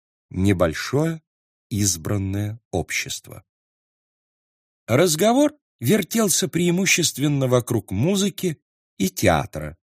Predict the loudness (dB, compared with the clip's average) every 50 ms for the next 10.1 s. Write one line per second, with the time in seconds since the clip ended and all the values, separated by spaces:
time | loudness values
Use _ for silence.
0 | _ _ _ _ _ _ _ _ _ _ _ _ _ -8 -6 -4 2 4 6 6
1 | 4 4 2 2 2 4 6 6 6 6 6 2 -2 2 4 6 6 8 8 6
2 | 6 4 0 -2 0 0 0 0 0 -2 -2 0 2 4 6 6 6 6 4 2
3 | 2 2 0 -2 -4 _ _ _ _ _ _ _ -4 -2 -2 -2 -2 -2 0 0
4 | 2 2 0 -2 _ _ _ _ _ _ _ _ _ _ _ _ _ _ _ 2
5 | 4 4 4 4 2 0 0 -2 -4 -6 _ -2 -2 -2 -2 -2 -2 -2 0 0
6 | 0 0 0 0 -2 -6 -6 -6 -4 -2 -2 -2 -2 -2 -4 -6 -6 -6 -6 -8
7 | -10 -10 -10 -12 -14 _ _ _ _ _ _ _ _ _ _ _ _ -4 0 2
8 | 2 2 2 2 0 0 2 4 4 4 4 4 2 2 0 0 2 2 4 4
9 | 4 2 0 -2 -2 -2 -4 -6 -6 -4 -4 -2 -2 -4 -4 -4 -4 -2 -2 -2
10 | -2 -4